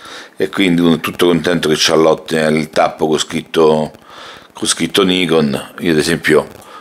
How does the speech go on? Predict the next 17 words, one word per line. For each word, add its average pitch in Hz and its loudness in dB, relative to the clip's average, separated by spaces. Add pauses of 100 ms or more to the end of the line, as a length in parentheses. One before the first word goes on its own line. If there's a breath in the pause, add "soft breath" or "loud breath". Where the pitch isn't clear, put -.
(140 loud breath)
non 82 -2
c'ho 82 0
mai 82 2
avuto 82 4
niente 87 2
Nikon, 90 2
e 87 0
quindi 76 -2
è 78 4
evidente 85 2
che 78 2
questa 80 2
è - 4
una, 80 2
è 95 2
uno 82 2
falso, 80 2